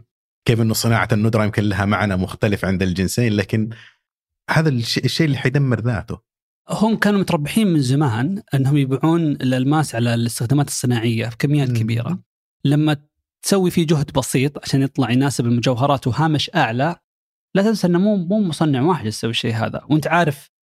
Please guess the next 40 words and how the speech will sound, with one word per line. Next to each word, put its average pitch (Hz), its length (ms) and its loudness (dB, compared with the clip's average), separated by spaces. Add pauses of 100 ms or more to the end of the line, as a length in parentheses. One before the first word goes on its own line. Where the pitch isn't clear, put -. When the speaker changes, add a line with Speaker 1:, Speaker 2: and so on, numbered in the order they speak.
(140)
Speaker 2:
في - 80 -4
الجيم 135 240 2
ثيري 120 440 0
أو 120 200 0
نظرية 123 300 0
Speaker 1:
مم. 113 320 0
Speaker 2:
اللعبة 123 460 0
أنه، 131 220 0 (340)
آه، 127 120 0
عشان 123 320 0
كذا 170 200 2
ال-، 143 200 0
المونوبولي 131 640 2
أو 120 120 0
الاحتكار - 640 -2 (560)
ما 220 140 4
يستمر، - 520 -4 (180)
لأنه 147 160 4
بيجي 175 220 2
Speaker 1:
إيه. 131 80 2
Speaker 2:
أحد 160 260 -2
يبغى 127 380 0 (100)
الربح - 640 -2
ذا، 175 320 0 (260)
حتى - 320 -2
لو 131 100 0
كان 131 340 0
على - 80 -4
المدى 131 240 0
الطويل 123 560 0
بيكون 127 340 -2
أقل، 143 360 -2 (480)
بس - 320 -4
يبغى 147 220 2
الربح 143 240 -2
الآني 139 400 0
له، 147 220 2
يبغى 143 180 -2
هو 143 140 4
يسبق، 139 400 0